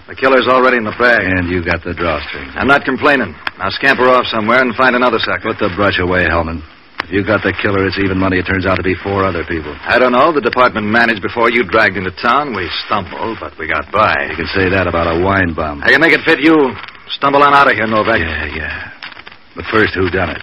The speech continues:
Speaker 1: The landlady. She evicted a guy named Burke, the hardware. He didn't live here. He rented a room for some kind of an office. He was a freelance bookkeeper. She said he made too much noise working his machines at night.
Speaker 2: Did she confess?
Speaker 1: It's open and shut, Novak.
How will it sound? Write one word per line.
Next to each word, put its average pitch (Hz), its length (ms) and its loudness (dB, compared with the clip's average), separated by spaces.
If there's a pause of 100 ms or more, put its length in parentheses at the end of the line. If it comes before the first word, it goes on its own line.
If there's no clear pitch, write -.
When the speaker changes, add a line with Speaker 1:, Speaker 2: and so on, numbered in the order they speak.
(120)
Speaker 1:
The 127 80 2
landlady. 123 640 2 (380)
She 101 80 -2
evicted 110 400 2
a 110 40 0
guy 123 220 4
named 117 300 -2
Burke, 131 340 0
the 80 80 -10
hardware. 101 480 -2
He 110 80 -2
didn't 151 160 4
live 151 240 4
here. 127 220 4
He 139 80 4
rented 160 240 2
a 139 100 4
room 143 180 0
for 117 120 -2
some 123 240 -2
kind 117 180 0
of 90 60 -4
an 101 100 0
office. 90 320 -2 (320)
He 71 80 -18
was 73 100 -16
a 76 140 -12
freelance 95 480 -2
bookkeeper. 76 560 -6 (720)
She 139 120 2
said 139 160 2
he 139 60 4
made 135 220 2
too 135 80 0
much 139 240 0
noise 127 420 2
working 110 200 0
his 107 120 -2
machines 117 460 0
at 85 100 -10
night. 104 240 0 (340)
Speaker 2:
Did 87 140 -6
she 95 160 -2
confess? 98 400 -2 (120)
Speaker 1:
It's 110 120 -2
open 165 240 4
and 147 80 0
shut, 151 240 2
Novak. 120 480 0